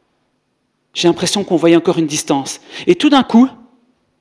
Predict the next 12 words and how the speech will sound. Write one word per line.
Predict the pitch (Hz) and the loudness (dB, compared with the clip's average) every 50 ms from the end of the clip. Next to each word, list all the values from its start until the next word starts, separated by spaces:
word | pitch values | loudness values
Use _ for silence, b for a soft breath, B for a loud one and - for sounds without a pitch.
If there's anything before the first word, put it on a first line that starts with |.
| _ _ _ _ _ _ _ _ _ _ _ _ - | _ _ _ _ _ _ _ _ _ _ _ _ -8
on | - 156 180 | -4 -2 -2
voit | 180 151 151 156 156 160 170 - - - - _ - | -2 0 2 2 2 2 0 -6 -12 -16 -20 _ -8
que | - 156 | -4 -4
Dieu | 139 131 - 135 151 160 | -4 -4 0 2 2 2
vient | 160 131 135 131 123 | 2 0 -4 -8 -6
faire | - - 139 131 - - | -6 -4 -4 -4 -4 -6
son | - - 131 127 123 123 | -10 -10 -8 -8 -6 -6
œuvre, | 120 117 110 107 - - - B B B B B B | -6 -8 -10 -12 -16 -20 -20 B B B B B B
vient | 127 135 147 143 | 0 0 0 0
toucher | - - - 202 - - - 190 185 | 0 -2 -2 -2 0 2 4 4 4
le | 175 139 | 4 2
cœur | 131 - - - 175 160 143 127 113 104 - - | -2 -2 0 2 4 4 4 2 -4 -10 -16 -18